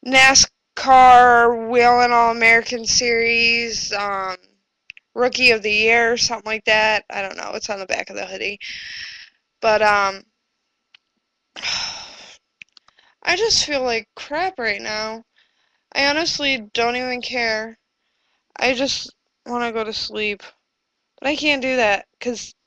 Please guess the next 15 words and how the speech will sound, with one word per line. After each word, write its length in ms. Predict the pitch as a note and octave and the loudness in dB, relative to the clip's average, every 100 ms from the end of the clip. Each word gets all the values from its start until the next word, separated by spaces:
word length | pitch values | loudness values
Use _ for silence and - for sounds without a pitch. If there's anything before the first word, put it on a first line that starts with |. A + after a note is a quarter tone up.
| _ | _
I 80 | A#3+ | -6
have 200 | A#3+ A#3+ A3 | -4 -4 -4
to 100 | A#3 | -4
wait 200 | A3 - | -4 -4
for 120 | G#3+ | -12
my 160 | G3+ | -10
mom 300 | A3+ D#4 F#4 | -2 0 2
to, 180 | E4 A3 _ _ - - - - | 0 -4 _ _ -20 -20 -20 -10
to 120 | - C4 | -4 2
go 240 | B3 A#3 | 4 4
and 100 | A#3+ | 2
get 160 | A3+ G#3 | 0 0
my 140 | A3 | 0
mom. 720 | A#3 D#4 E4 B3 A#3 B3 C4 _ _ _ _ _ _ _ - | 2 4 4 4 4 0 -6 _ _ _ _ _ _ _ 0
Um, 640 | A#3+ A#3 A3 G#3 G3+ G#3+ | 4 6 6 2 -2 -14